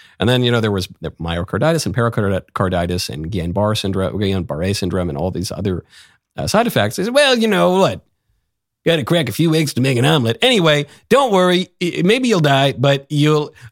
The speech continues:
it's still, uh, the vaccine is totally effective. You won't get the virus." We were told this by all of the leading figures. And then,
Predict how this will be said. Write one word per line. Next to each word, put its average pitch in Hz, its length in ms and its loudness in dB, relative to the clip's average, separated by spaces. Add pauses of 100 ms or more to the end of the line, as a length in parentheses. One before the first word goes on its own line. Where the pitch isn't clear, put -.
it's 160 240 0
still, 247 340 4
uh, 196 520 -10
the 156 160 4
vaccine 185 380 2
is 143 120 0
totally 214 320 2
effective. 123 500 -4 (920)
You 117 120 0
won't 160 240 0
get 165 140 -2
the 147 60 -2
virus." 107 500 -4 (460)
We 151 60 0
were 165 60 0
told 160 220 0
this 104 100 -2
by 90 360 -2 (100)
all 107 180 0
of 98 80 -4
the 95 80 -4
leading 90 240 -4
figures. - 400 -12
And 120 120 2
then, 120 260 0